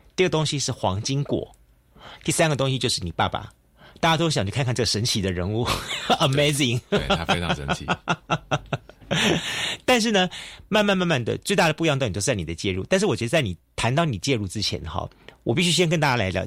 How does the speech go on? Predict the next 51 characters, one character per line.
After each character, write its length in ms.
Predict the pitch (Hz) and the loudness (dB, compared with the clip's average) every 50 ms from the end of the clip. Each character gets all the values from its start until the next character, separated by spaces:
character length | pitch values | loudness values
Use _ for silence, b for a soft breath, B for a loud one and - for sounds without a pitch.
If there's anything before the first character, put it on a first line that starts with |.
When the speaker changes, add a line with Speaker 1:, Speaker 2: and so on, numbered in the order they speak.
| - | -4
Speaker 1:
讲 180 | - - 80 78 | -4 -4 -2 -2
一 80 | 82 90 | -2 -2
下 120 | 95 87 | -2 -2
说， 200 | - - 95 98 - B B B B B B B B | -2 -2 -2 -4 -4 B B B B B B B B
在 140 | - - 214 | 0 0 0
台 240 | - - - 127 123 | 2 2 2 2 2
湾 180 | 123 127 131 | 2 2 0
哈， 260 | 120 117 113 95 - - | 0 -2 -2 -2 -2 -2
那 120 | - - 117 | -4 -2 -2
么 320 | 110 101 87 78 78 - - - - - - | 0 0 0 0 -2 -4 -8 -10 -14 -12 -4
在 500 | - 139 131 117 104 95 90 87 82 73 | 2 2 2 4 2 0 0 0 -2 -2
所 180 | 71 - - 110 | -4 -2 -2 -2
谓 60 | 101 | -2
的， 340 | 92 101 95 85 78 85 b b b b b _ - | -2 -2 0 0 -2 -4 b b b b b _ -6
呃， 240 | - 85 76 65 - - | -4 -2 -2 -4 -4 -4
创 280 | - - 202 190 151 117 - - | 0 2 2 2 2 0 -4 -6
意 260 | - 175 175 131 98 - - _ _ | -4 -2 -2 -2 -4 -6 -10 _ _
或 180 | - - 160 | 0 2 2
者 60 | 113 107 | 2 2
是 60 | 110 | 0
创 280 | - - 165 147 127 | 0 0 0 0 0
业 120 | 131 113 101 | 0 -2 -2
界 240 | - - - 110 82 | -2 0 0 0 0
来 160 | 76 82 92 | 0 -2 -2
说， 180 | - 123 110 | 0 0 0
有 140 | 117 110 107 | 0 0 -2
几 160 | 123 - - | -2 -2 -2
个 180 | - 95 87 76 - - - | -2 -2 -4 -4 -6 -6 -2
让 120 | - 131 | 0 0
大 80 | 120 135 | 2 2
家 80 | 131 | 0
觉 120 | 113 - 87 | 0 -2 -4
得 100 | - 90 | -6 -4
很 180 | - - 82 76 | -4 -4 -6 -6
不 120 | - 90 | -6 -6
错 220 | 92 - - 147 123 | -4 0 0 0 0
的 100 | - 87 | 0 -2
一 60 | 85 69 | -6 -6
个， 340 | - - 90 80 65 65 - B B B B B B B B B | -4 -2 -2 -2 -2 -4 -8 B B B B B B B B B
呃， 280 | B - 73 65 62 82 | B -2 -2 0 -2 -2
发 240 | - - - 117 117 | -2 0 2 2 2
挥 160 | 113 139 117 | 2 2 0
的 160 | 98 101 87 | 2 0 0
奖 240 | 85 - 104 76 85 | 0 0 -2 -2 0
项 240 | 92 - 117 101 92 | 0 2 2 2 2
或 80 | 110 | 0
者 60 | 117 90 | 0 0
是 80 | 90 | 0
肯 300 | - - - - 92 80 | 0 0 0 0 0 0
定 200 | - 139 123 101 | 0 0 0 0
的 320 | 85 90 82 78 78 65 | 0 0 -2 -2 -2 -6